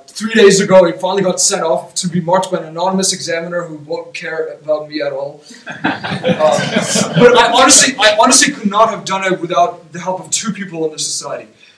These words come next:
The first is the gentleman standing right here, and that's Tim. He allowed me to use his telescope. Without you, Tim,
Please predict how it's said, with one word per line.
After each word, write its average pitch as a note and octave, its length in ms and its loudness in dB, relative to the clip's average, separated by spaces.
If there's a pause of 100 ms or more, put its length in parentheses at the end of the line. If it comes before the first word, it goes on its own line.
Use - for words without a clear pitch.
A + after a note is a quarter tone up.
The D#3+ 80 -16
first A#3 460 4
is F#3+ 140 -2
the E3+ 80 -2
gentleman F#3+ 380 2
standing E3+ 360 -2
right E3+ 180 0
here, G3+ 260 2
and - 100 -2
that's - 320 -4
Tim. A#3+ 420 -4 (300)
He F3+ 100 -2
allowed G#3+ 300 4
me A#3+ 80 2
to G#3+ 40 4
use G#3 180 4
his - 160 0
telescope. A3 640 0 (240)
Without A#3+ 440 4
you, B3+ 100 2
Tim, A3+ 400 2